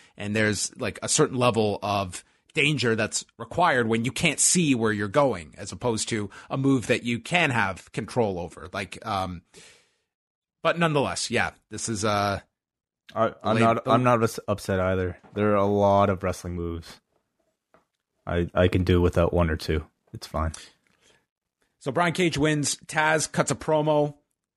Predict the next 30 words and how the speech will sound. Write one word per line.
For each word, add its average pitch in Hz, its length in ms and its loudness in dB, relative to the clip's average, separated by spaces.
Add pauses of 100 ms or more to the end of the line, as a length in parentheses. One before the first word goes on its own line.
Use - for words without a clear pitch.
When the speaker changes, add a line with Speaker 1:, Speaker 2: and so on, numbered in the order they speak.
(180)
Speaker 1:
r-, 170 140 2
staring 175 460 2
right 170 180 2
into 156 160 2
the 131 80 0
camera, 151 420 2
saying 143 240 2
that 127 140 0
last 143 260 2
week 139 160 2
Moxley 143 540 0
had 135 100 2
the 123 120 0
audacity 135 600 0
to 123 140 -4
laugh 123 480 0 (220)
and 107 120 -8
snicker - 560 0 (260)
when 120 160 -4
he 117 80 -2
said 143 240 2
that 117 160 0
Cage 151 340 4
would 123 160 0
beat 151 200 -2
the 104 120 -2
shit - 380 6
out 113 140 4
of 90 80 -6
him. 90 160 -8